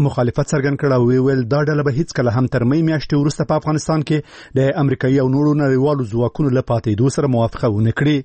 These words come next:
دا خبره د طالبانو ویاند ذبیح الله مجاهد د جرمني له ډي پی ای خبري اژانس سره په مرکه کې، چې نن خپره شوې، کړې ده. هغه ویلي، که ناټو، امریکا او نور اړخونه غواړي چې دغه اوسنی بحران پای ته ورسوي، نو د حل یوازینۍ غوره لاره یې دا ده چې پر هغه تړون بشپړ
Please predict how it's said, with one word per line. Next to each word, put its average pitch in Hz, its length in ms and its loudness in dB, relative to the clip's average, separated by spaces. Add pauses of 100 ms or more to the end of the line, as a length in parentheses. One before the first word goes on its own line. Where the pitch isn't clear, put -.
(380)
دا 135 120 -2
خبره 131 260 0
د 127 180 0
طالبانو 123 380 2
ویاند 127 300 0
ذبیح 120 180 0
الله 120 220 0
مجاهد 113 420 0
د 131 100 0
جرمني 131 360 0
له 113 120 0
ډي 117 160 0
پی 120 140 2
ای 156 140 -2
خبري 143 320 0
اژانس 127 340 -2
سره 131 160 -2
په 123 100 2
مرکه 113 220 0
کې، 180 180 -4
چې - 520 -4
نن 160 200 -2
خپره 113 280 -2
شوې، 135 500 0
کړې 113 260 2
ده. 139 160 0 (640)
هغه 135 220 2
ویلي، 143 320 2
که 143 160 -4
ناټو، 135 300 0
امریکا 135 340 0
او 131 320 2
نور 151 360 0
اړخونه 131 360 0
غواړي 139 280 2
چې 123 120 -2
دغه 120 180 0
اوسنی 123 400 0
بحران 120 340 2
پای 143 220 2
ته 143 80 0
ورسوي، 143 380 0
نو 120 120 -2
د 117 120 0
حل 135 180 0
یوازینۍ 117 520 0
غوره 127 240 2
لاره 117 220 2
یې 110 140 0
دا 139 140 2
ده 156 100 0
چې 170 80 0 (380)
پر 117 180 -2
هغه 151 240 0
تړون 147 260 0
بشپړ 139 240 -2